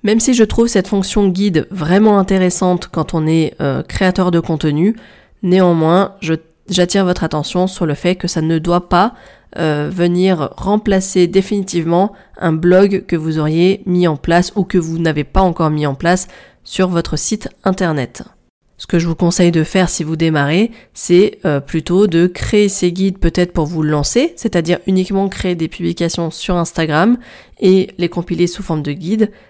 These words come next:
Ça vous fait finalement une base saine et solide pour ensuite créer vos propres contenus sur votre blog touristique,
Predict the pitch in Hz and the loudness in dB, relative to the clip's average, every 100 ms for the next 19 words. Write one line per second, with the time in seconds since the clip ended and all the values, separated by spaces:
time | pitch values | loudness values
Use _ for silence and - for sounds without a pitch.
0 | - - 175 175 180 170 170 160 170 190 | -6 0 0 0 -2 -2 -2 0 2 0
1 | - 180 175 165 175 165 - - - - | 0 2 2 4 2 2 -2 -6 -4 0
2 | 175 220 220 - - - 190 - 160 190 | 2 4 2 -2 -18 -6 -4 -2 -2 0
3 | 214 - _ _ - 185 190 180 170 - | -2 -4 _ _ -4 -2 0 -2 -2 -4
4 | 190 - - 170 170 160 - 240 - 175 | -6 -8 -4 0 0 -2 -2 -2 -2 -4
5 | _ _ 226 220 185 170 - 160 190 190 | _ _ -4 2 2 2 -2 -2 -2 0
6 | 165 151 180 185 - - 175 170 - 180 | -4 2 2 2 -2 -4 -4 -4 -4 -6
7 | - | -6